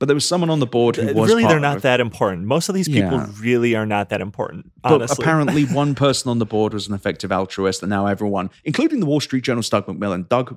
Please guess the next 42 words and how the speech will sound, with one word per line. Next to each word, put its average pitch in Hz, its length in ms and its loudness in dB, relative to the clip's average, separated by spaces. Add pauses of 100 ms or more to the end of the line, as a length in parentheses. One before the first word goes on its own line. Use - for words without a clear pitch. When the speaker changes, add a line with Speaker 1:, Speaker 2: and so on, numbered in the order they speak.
(120)
Speaker 1:
get 120 140 -2
your 123 80 -4
head 123 140 0
out 95 160 -4
your 90 100 -6
ass. - 160 -8
Love 113 180 -2
you, 104 60 -2
man, 95 200 -2
but - 100 -12 (180)
fucking 113 300 -2
hell. 98 280 -4 (220)
It's - 180 2
not 175 160 6
about 165 340 4
Speaker 2:
<laughs> 135 60 4
Speaker 1:
E 135 80 4
A. 107 280 0 (280)
It - 240 2
was 165 200 2
n-, - 80 -4 (160)
nothing 165 420 2
about 165 380 2
the 135 80 2
OpenAI's 123 680 0
original 117 400 -4
charter 107 400 -2
mentioned 113 380 0
it. 87 180 -4 (300)
'Cause 120 240 2
remember, 127 540 2 (420)
Elon 185 320 4
fucking 143 500 -2
Musk 143 340 0
fi-, 98 280 0 (180)
filed 107 380 0 (400)
for 113 100 -2
this 101 160 -2
company. 127 300 -2
He 160 160 -2
was 156 200 0
a 123 180 0